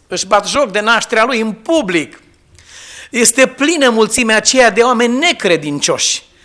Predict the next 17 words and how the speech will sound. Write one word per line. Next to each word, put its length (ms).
de 180
materialiști, 920
veniți 280
acolo 240
ca 140
să 140
mănânce 360
pâine, 340
să 120
mănânce 300
pește, 600
de 180
oameni 340
veniți 280
pentru 340
profit 600
acolo. 500